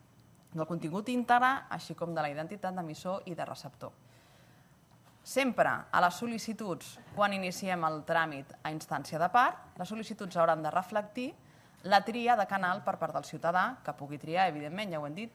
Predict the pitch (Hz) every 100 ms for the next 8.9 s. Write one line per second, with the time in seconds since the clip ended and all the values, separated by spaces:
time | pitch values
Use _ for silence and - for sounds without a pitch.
0 | - - 147 143 170 156 156 156 151 156
1 | - 170 185 - 160 170 190 247 233 247
2 | - - - - 233 240 233 233 214 175
3 | - 180 170 151 156 160 - 214 247 -
4 | 170 165 160 160 180 175 156 160 156 156
5 | 156 180 185 226 226 277 302 - - -
6 | 185 180 156 165 202 233 254 240 170 156
7 | 151 - 151 147 147 143 - 151 147 151
8 | 170 190 165 156 180 208 262 247 269